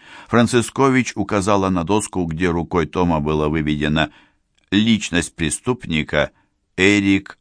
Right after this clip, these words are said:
А. Вейер». Аусонио быстро пролистала бумаги, которые держала в руках. «Эрик Вейер месяц назад заказал по почте пару наручников в Сиэтле,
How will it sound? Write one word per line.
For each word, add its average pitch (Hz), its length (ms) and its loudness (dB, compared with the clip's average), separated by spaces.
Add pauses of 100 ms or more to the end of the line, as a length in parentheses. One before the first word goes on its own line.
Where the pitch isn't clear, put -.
А. 78 220 2 (800)
Вейер». 76 600 -2 (1000)
Аусонио 170 720 2
быстро 143 480 0
пролистала 104 680 0
бумаги, 85 440 -2
которые 85 560 -2
держала 76 500 -2
в 73 60 -6
руках. 73 480 -4 (1120)
«Эрик 151 540 0
Вейер 160 680 -2 (640)
месяц 147 600 2
назад 123 400 -2
заказал 131 520 -2
по 120 140 -6
почте 131 460 -4
пару 127 420 -2
наручников 110 800 -4
в - 60 -14
Сиэтле, 170 800 -4